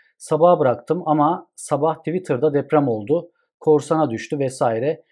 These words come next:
Ben de öyle bıraktım akışına diyor. Ben de kendisine şunu soruyorum. Kullandığın hangi tabirlerden dolayı eleştiriler aldın? Videoyu düzenleseydin nereleri değiştirecektin? O da cevaben diyor ki belki yaparsam düzenlemeyi görürsün.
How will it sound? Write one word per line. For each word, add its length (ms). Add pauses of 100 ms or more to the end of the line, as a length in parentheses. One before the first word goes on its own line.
(180)
Ben 240
de 60
öyle 360
bıraktım 360
akışına 580 (340)
diyor. 340 (460)
Ben 220
de 300
kendisine 340
şunu 160
soruyorum. 540 (320)
Kullandığın 460
hangi 380
tabirlerden 720
dolayı 260
eleştiriler 560
aldın? 500 (360)
Videoyu 480
düzenleseydin 840
nereleri 420
değiştirecektin? 1000 (240)
O 120
da 120
cevaben 560
diyor 220
ki 240
belki 380
yaparsam 840
düzenlemeyi 680
görürsün. 540